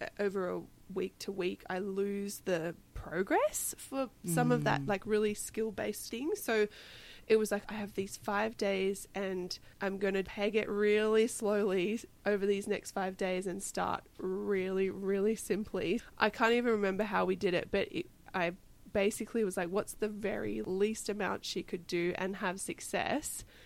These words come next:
Speaker 1: And I'm just going to jump on that and just be so excited that she's done it. <laughs>
Speaker 2: Mm.
Speaker 1: Because that was one strength that I could pull from there, was she was super socially motivated in that
Speaker 2: Mm.
Speaker 1: way. If your affect was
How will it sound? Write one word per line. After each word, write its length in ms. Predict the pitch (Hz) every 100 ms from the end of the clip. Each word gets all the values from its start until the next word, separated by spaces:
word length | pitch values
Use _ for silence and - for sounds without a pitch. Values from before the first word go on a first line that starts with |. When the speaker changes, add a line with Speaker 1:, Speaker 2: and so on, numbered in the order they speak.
| - - - -
Speaker 1:
And 140 | 202
I'm 160 | 185 208
just 220 | 214 -
going 300 | 196 196 208
to 160 | - 190
jump 360 | - 196 202
on 160 | 214 196
that 260 | 180 180 -
and 220 | 190 185
just 280 | 185 - -
be 220 | 190 196
so 760 | - - - 220 214 208 214 208
excited 640 | 208 - 208 180 175 170 175
that 120 | -
she's 200 | - 196
done 240 | 185 170 -
it. 160 | - -
<laughs> 40 | - 185
Speaker 2:
Mm. 200 | 165 254
Speaker 1:
Because 320 | 277 285 277 - - -
that 100 | 254
was 160 | 247 214
one 300 | 214 233 240
strength 420 | 262 - 202 -
that 100 | 220
I 60 | 190
could 180 | - 185
pull 160 | - 254
from 240 | 233 202
there, 200 | 202 190
was 200 | 175 175 - - - - - -
she 380 | - - 240 262
was 360 | 240 214 214 -
super 440 | - - 190 202 208
socially 960 | - 208 208 - 196 190 180 180 - -
motivated 760 | 208 196 202 190 180 180 175
in 140 | 170 165
that 140 | 165 160
Speaker 2:
Mm. 60 |
Speaker 1:
way. 320 | 160 165 160 -
If 180 | 190 -
your 300 | 220 240 240
affect 560 | 180 196 - 190 - 185
was 220 | 180